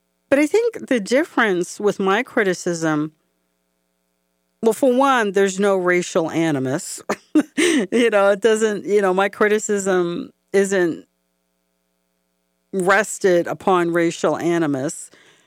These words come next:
Um, I would also say that, I would also say that I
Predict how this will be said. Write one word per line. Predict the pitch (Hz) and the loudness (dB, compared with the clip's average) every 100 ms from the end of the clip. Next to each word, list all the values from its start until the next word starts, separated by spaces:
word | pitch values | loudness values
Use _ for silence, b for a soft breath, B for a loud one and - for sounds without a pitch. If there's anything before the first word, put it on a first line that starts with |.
| b b _ _ _ _ | b b _ _ _ _
Um, | 170 175 175 170 | -2 0 0 0
I | 226 | 0
would | 247 | 2
also | 254 156 254 320 - 339 | 2 0 -2 -2 0 0
say | 330 - 226 214 202 | 0 -2 0 0 0
that, | 185 185 175 170 165 - _ _ _ _ _ _ _ _ _ _ _ _ _ _ _ _ | 0 0 2 0 -2 -4 _ _ _ _ _ _ _ _ _ _ _ _ _ _ _ _
I | 185 | 0
would | 190 | 2
also | 190 196 - 202 | 2 0 -2 -4
say | - 180 | -2 -2
that | 170 160 151 143 - b b b b _ - | 0 0 0 -4 -8 b b b b _ -10
I | 143 160 170 170 170 165 160 - | -4 0 0 0 0 -2 -4 -6